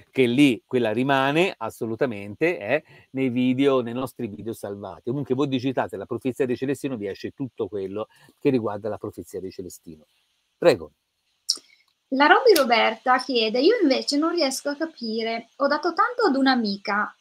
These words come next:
Speaker 2: ma tanto
Speaker 1: Mm.
Speaker 2: veramente, lei
Speaker 1: Mm.
Speaker 2: mi ha sempre detto siamo come sorelle, ad un certo
Speaker 1: Eh.
Speaker 2: punto sparisce e non mi
Speaker 1: Eh.
Speaker 2: dice nemmeno il perché, cosa devo fare?"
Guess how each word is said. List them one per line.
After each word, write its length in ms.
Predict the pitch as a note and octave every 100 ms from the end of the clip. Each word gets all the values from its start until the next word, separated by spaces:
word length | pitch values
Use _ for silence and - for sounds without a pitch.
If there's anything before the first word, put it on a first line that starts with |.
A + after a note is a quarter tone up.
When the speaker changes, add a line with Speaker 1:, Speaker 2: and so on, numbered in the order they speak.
| -
Speaker 2:
ma 160 | C4+
tanto 300 | C#4 F4 G4
Speaker 1:
Mm. 40 | E4+
Speaker 2:
veramente, 720 | C#4 A#3 A#3 A#3+ G#3+ G#3 G#3
lei 320 | C#4 D4 A#3 G#3+
Speaker 1:
Mm. 40 | - - -
Speaker 2:
mi 100 | C#4
ha 60 |
sempre 460 | C#4 F4+ G4+ G4+ E4
detto 340 | C#4 C#4+ D#4+
siamo 320 | - D4 C4+
come 200 | C#4 D4+
sorelle, 640 | D#4+ C#4+ B3 G#3 F3+ G3 G#3+
ad 140 | C4
un 100 | D4+
certo 320 | D4 E4 F4 G#4
Speaker 1:
Eh. 40 |
Speaker 2:
punto 340 | C#4 B3+ B3
sparisce 680 | E4 - C4 G3+ F#3 - G3+ -
e 120 | C#4
non 260 | D4 D#4
mi 120 | E4 E4
Speaker 1:
Eh. 60 |
Speaker 2:
dice 240 | F4+ - G4
nemmeno 360 | E4 C4 B3+
il 100 | D4
perché, 400 | C4+ B3 - G3
cosa 300 | - D#4+ F4
devo 280 | D4 A#3+ G#3+
fare?" 600 | - A#3 B3 C#4 C#4+ C#4+